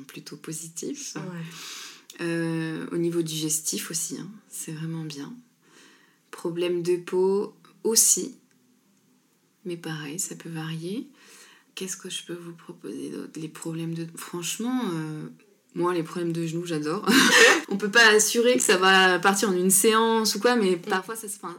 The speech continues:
Speaker 1: ça peut s'améliorer quand même, euh,
Speaker 2: Ok.
Speaker 1: euh, de manière,
Speaker 2: Jamais je
Speaker 1: euh,
Speaker 2: me serais dit, euh, vraiment, problème articulaire, jamais je me serais dit micro-kiné. C'est pas le premier truc auquel
Speaker 1: Oui.
Speaker 2: j'aurais pensé, tu vois.
Speaker 1: Ouais, oui, c'est vrai. Mais en fait, m-, tous les problèmes, ouais, classiques, euh, oui, voilà, j'ai mal au dos, j'ai mal à un genou, j'ai mal à une épaule.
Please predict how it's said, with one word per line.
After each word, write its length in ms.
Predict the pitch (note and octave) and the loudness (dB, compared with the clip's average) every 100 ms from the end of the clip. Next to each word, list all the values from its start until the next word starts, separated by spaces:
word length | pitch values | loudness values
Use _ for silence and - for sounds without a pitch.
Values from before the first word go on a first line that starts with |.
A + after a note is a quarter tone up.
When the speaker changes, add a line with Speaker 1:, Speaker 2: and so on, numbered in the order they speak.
| - | -4
Speaker 1:
ça 180 | - E3+ | -4 -4
peut 140 | A3+ | -6
s'améliorer 640 | - F#3 E3+ F3+ F#3 A3 | -6 -4 -4 -2 0 -2
quand 160 | - F3+ | -4 -4
même, 220 | G3 G3 E3+ E3+ E3 E3 _ _ _ - | -2 -2 -4 -10 -12 -16 _ _ _ -10
euh, 60 | C4+ | -10
Speaker 2:
Ok. 160 | D4 G#3 | -8 -12
Speaker 1:
euh, 720 | B3 - _ _ - F3+ E3+ | -14 -18 _ _ -18 -14 -12
de 100 | E3+ | -12
manière, 280 | F3 E3+ F#3+ | -10 -10 -6
Speaker 2:
Jamais 260 | G3+ G#3 A#3+ | -6 -4 -6
je 140 | G3+ | -8
Speaker 1:
euh, 40 | |
Speaker 2:
me 40 | F#3+ | -12
serais 240 | - F#3+ | -12 -14
dit, 240 | F#3 F#3+ G3 | -14 -12 -14
euh, 840 | F3 E3+ E3+ E3+ E3+ E3+ E3 E3 E3 _ _ _ | -14 -16 -16 -18 -18 -20 -18 -20 -20 _ _ _
vraiment, 480 | E3 F3 A#3 A3 B3+ | -12 -6 -4 -4 -6
problème 300 | B3+ G#3 G3+ | -6 -4 -4
articulaire, 440 | F#3 F3 - A3 G#3+ | -6 -8 -4 -2 -2
jamais 240 | F#3+ G#3 | -2 -2
je 60 | G#3 | -2
me 60 | |
serais 180 | F#3 F3 | -4 -4
dit 80 | G#3 | -4
micro-kiné. 520 | G3+ F#3 F3 F3+ E3 - - | -4 -8 -12 -12 -14 -18 -20
C'est 120 | - A#3+ | -6 0
pas 80 | |
le 100 | A#3 | 0
premier 300 | F#3 B3+ A#3+ A#3 | 0 -2 0 0
truc 240 | B3 A#3+ | -2 -2
auquel 220 | G#3+ F#3+ | 0 2
Speaker 1:
Oui. 160 | G3+ G#3 G3+ | 2 2 0
Speaker 2:
j'aurais 140 | F#3+ | -6
pensé, 280 | G3 F3+ F#3 | -12 -16 -10
tu 100 | F#3 | -4
vois. 80 | G3 | 0
Speaker 1:
Ouais, 120 | A#3+ | 2
oui, 160 | B3+ C4 | 2 2
c'est 160 | A3 | 2
vrai. 300 | F#3+ F#3+ G3 | 0 -2 -4
Mais 120 | G3 F#3 | -4 -4
en 60 | |
fait, 100 | F#3+ | -2
m-, 280 | G3+ F#3+ - | -2 -2 -4
tous 160 | - A3 | -8 -2
les 140 | G#3 | -2
problèmes, 560 | - F#3 F#3 F#3 F#3 F3 | -2 -4 -2 -4 -6 -8
ouais, 200 | F3+ G3 | -10 -4
classiques, 600 | G3 F#3 - G3 G3+ F3 | -2 -2 -4 -8 -10 -10
euh, 460 | F3 F3 - G1+ G1+ | -8 -8 -10 -10 -10
oui, 180 | F#3 G3 | -8 -6
voilà, 220 | G3+ G3+ | -6 -8
j'ai 140 | E3+ E3+ | -8 -8
mal 180 | E3+ | -8
au 60 | E3 | -8
dos, 200 | E3 F3 | -10 -12
j'ai 160 | F3+ E3+ | -10 -10
mal 160 | E3+ | -10
à 60 | E3+ | -10
un 80 | E3 | -10
genou, 160 | F3 | -10
j'ai 100 | F3 | -10
mal 120 | E3+ F3 | -10 -8
à 20 | |
une 120 | E3+ | -8
épaule. 380 | E3 E3 - F3 | -10 -10 -12 -12